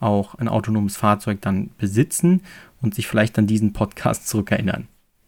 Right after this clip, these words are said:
Nun gut, dann verlassen wir an dieser Stelle einmal die Automobilindustrie, denn Sie, Sie fragen sich bestimmt, was hat das eigentlich jetzt mit der Arbeitswelt konkret zu tun gehabt? Klar, es wird alles digitaler, es werden immer weniger Menschen benötigt, aber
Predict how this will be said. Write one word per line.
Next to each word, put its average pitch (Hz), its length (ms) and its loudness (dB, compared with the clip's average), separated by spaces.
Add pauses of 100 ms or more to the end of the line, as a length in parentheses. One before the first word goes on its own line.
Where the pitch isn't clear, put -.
(580)
Nun 117 220 2
gut, 180 320 4 (220)
dann 104 160 -4
verlassen 117 440 -2
wir 120 100 0
an 120 80 0
dieser 117 220 -2
Stelle 120 280 -4
einmal 117 480 -2
die - 140 -8
Automobilindustrie, 127 1300 -2 (460)
denn 104 80 0
Sie, 101 100 0
Sie 101 120 0
fragen 113 400 0
sich 120 180 -6
bestimmt, 123 580 -6 (360)
was 110 240 -2
hat - 140 -4
das 107 140 -2
eigentlich 107 300 0
jetzt 101 160 -4
mit 101 100 -2
der 98 100 -2
Arbeitswelt 101 540 -2
konkret 104 400 -4
zu - 80 -8
tun 139 260 -4
gehabt? - 400 -8
Klar, 110 320 2 (360)
es - 180 -12
wird 101 120 -4
alles 101 240 -2
digitaler, 117 760 0 (360)
es - 100 -8
werden 101 180 2
immer 101 200 0
weniger 95 300 0
Menschen 107 320 -2
benötigt, 107 560 -4
aber 98 360 0